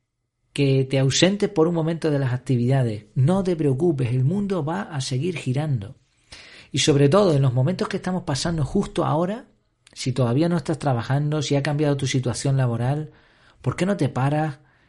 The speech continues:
y por qué no aprovechas para dedicar, aunque sea una tarde, a sentarte y reflexionar? Sin duda será uno de los ejercicios más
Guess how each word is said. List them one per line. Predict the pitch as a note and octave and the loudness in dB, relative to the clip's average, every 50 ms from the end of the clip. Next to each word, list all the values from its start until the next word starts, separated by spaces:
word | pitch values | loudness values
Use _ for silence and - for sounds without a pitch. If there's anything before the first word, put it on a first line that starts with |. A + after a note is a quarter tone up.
| _ _ | _ _
y | - A#2+ | -6 -2
por | - C3+ | 0 0
qué | C3 D#3+ D#3+ | 0 0 0
no | F3 F#3 | 0 0
aprovechas | F3 E3+ D3 C#3 D3 D#3 C#3+ - D#3+ D3+ C3+ | 0 0 2 2 2 0 0 -2 -2 -4 -2
para | - - B2 B2 | -2 -2 -2 0
dedicar, | B2 B2 A#2+ B2+ D#3+ F3 - - _ - | 0 0 2 0 0 -2 -2 -6 _ -4
aunque | C#3 C3+ B2+ - C#3+ | -2 -2 0 0 -2
sea | C3 - F#3 F#3 G3 | -2 0 -2 -2 -2
una | F#3+ F#3 D#3 C3+ | -2 -2 -2 0
tarde, | D3+ D3+ C3 A2 G2 G2 F#2+ - - _ _ _ _ _ _ _ _ _ | 0 0 0 -2 -4 -8 -12 -14 -18 _ _ _ _ _ _ _ _ _
a | - - | -10 -6
sentarte | - B2+ A#2 A2+ G#2+ - F3+ G3 G3 - - G#3+ A3 A#3 - _ _ _ _ _ _ _ | -4 -4 -4 -4 -2 -2 -2 -2 -4 -6 -8 -8 -8 -10 -12 _ _ _ _ _ _ _
y | - C#3+ | -2 0
reflexionar? | C3+ A#2 G#2+ - - A2+ G2 - - G#2+ F#2+ F2+ - A#2+ - - _ _ _ _ _ _ _ _ _ _ _ _ _ _ _ _ - - - | 0 0 -2 -4 -8 -8 -8 -8 -8 -8 -10 -10 -12 -16 -18 -20 _ _ _ _ _ _ _ _ _ _ _ _ _ _ _ _ -20 -16 -12
Sin | - - C#3+ C3+ C3+ | -4 0 2 4 6
duda | E3 F3 D#3+ C3+ | 6 6 6 4
será | C3 - D3 C3+ C#3+ | 2 0 0 0 2
uno | D3 C#3 C#3 | 2 2 2
de | C3+ | 2
los | B2+ B2 B2 - | 2 2 0 -2
ejercicios | C3 B2+ - B2+ - - G3+ F3+ - - F#3 E3+ C3+ - - | -2 -2 -2 -4 -4 -4 -4 -4 -4 -4 -4 -4 -4 -4 -2
más | F#3+ G3+ G3+ | -2 -2 -4